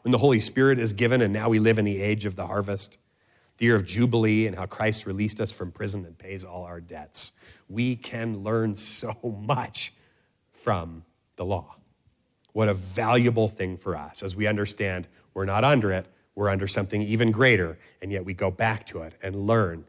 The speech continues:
and are trained in righteousness so that we are fully equipped and we learn law and we learn about Christ himself. So as we go through Leviticus from here,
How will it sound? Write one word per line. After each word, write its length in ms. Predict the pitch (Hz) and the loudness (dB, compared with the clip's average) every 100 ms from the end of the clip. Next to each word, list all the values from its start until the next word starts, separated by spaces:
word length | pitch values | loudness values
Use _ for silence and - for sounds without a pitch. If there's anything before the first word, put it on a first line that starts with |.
| _ - | _ -14
and 100 | 92 | -12
are 80 | 87 | -8
trained 600 | - - 120 90 82 80 | -6 -2 0 0 -6 -14
in 120 | 92 | -8
righteousness 640 | 98 95 92 90 - - - _ | -4 -4 -4 -10 -12 -10 -12 _
so 140 | - 101 | -8 -6
that 140 | 95 | -4
we 180 | 98 110 | 0 0
are 140 | 92 | 0
fully 400 | 90 - 110 104 | -4 -4 -2 0
equipped 440 | 104 101 82 78 _ - | -2 -4 -12 -16 _ -18
and 80 | |
we 100 | 87 | -14
learn 260 | 85 82 80 | -14 -14 -14
law 500 | 87 101 107 101 95 _ _ _ | -6 0 2 2 0 _ _ _
and 240 | 110 107 101 | -2 0 0
we 120 | 98 | -4
learn 300 | 92 85 87 | -4 -6 -8
about 380 | 82 82 82 - | -8 -8 -8 -12
Christ 480 | - 78 78 - - _ _ | -16 -14 -12 -12 -14 _ _
himself. 580 | 85 73 - 76 - _ _ _ _ - - - - | -10 -6 -6 -8 -20 _ _ _ _ -20 -20 -16 -4
So 140 | 123 | 4
as 200 | 110 123 | 6 6
we 80 | 131 | 6
go 200 | 135 151 | 8 6
through 180 | 147 151 | 8 8
Leviticus 480 | 147 127 - 117 - | 8 6 4 2 2
from 180 | 139 | 2
here, 320 | 107 98 87 | 2 -2 -4